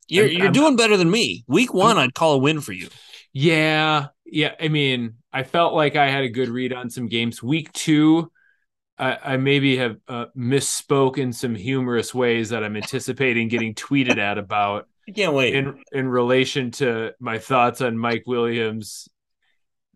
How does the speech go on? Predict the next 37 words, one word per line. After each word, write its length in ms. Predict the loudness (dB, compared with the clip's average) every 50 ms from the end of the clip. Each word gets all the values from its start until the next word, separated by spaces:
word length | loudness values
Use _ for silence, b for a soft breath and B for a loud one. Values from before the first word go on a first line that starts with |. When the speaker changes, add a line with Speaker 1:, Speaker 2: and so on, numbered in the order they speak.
| _ _ _
Speaker 2:
Penn 280 | -6 -4 -4 -4 -4
State, 760 | -6 -8 -8 -8 -6 -6 -4 -4 -2 -2 -4 -6 -6 -8 -8 -8
and 220 | -6 -6 -8 -10 -12 _ -8
God 240 | -6 -4 -4 -4 -4
knows 260 | -6 -6 -8 -8 -8 -8
what 100 | -8 -8
else 180 | -8 -10 -10 -8
came 220 | -8 -8 -8 -6
out 140 | -8 -10 -8
of 60 | -10
my 80 | -10 -10
Speaker 1:
Oh. 40 | -8 -10
Speaker 2:
mouth. 200 | -10 -10 -10 -2
But 100 | 0 2
hey, 140 | 2 4 4
that's 200 | 2 2 0 -2 -2
part 220 | -2 0 0 0
of 60 | 0
the 60 | -2
fun. 220 | -6 -10 -12 -12 -14 _ _ _ -14 -10
Speaker 1:
That's, 340 | -8 -8 -8 -8 -10 -6
yeah. 240 | -6 -4 -4 -6 -8 -14 _ _ _ -20 _ _ _
Yeah. 200 | -8 -8 -8 -8
It's, 280 | -10 -14 -16 -14 -14 -10
uh, 240 | -6 -6 -4 -4 -4
salute 320 | -6 -6 -4 -2 -2 0 0
your 80 | -2
shorts. 480 | -2 -2 -4 -4 -6 -6 -12 -18 -18 -20 _ _ _ _ _ -14 -8
Speaker 2:
Salute 220 | -4 -2 -2 -2
your 100 | -4 -8
shorts. 360 | -4 0 0 0 0 0 -4 _ _ _ -8
Yeah. 260 | -2 0 0 0 -2 -6 _
<laughs> 80 | _
Hey, 120 | -10 -10 -4
go, 340 | 0 2 4 4 4 4 0
go. 340 | -6 -2 0 2 4 4 4
Hey, 320 | 4 4 2 2 0 -6